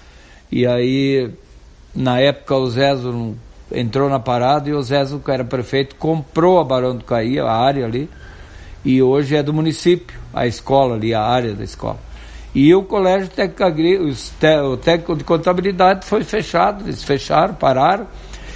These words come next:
e era um dos poucos técnicos de contabilidade que tinha capacidade de registro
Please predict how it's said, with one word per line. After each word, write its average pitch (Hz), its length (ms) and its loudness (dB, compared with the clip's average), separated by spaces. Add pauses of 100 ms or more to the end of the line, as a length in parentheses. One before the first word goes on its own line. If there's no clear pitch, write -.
e 139 140 4
era 180 200 6
um 208 220 0
dos 196 240 -2
poucos - 1000 0 (120)
técnicos 190 840 0
de - 60 -18
contabilidade 165 840 0
que 180 120 -8
tinha 175 420 -2
capacidade 160 640 -2
de 160 60 -2
registro 139 600 -4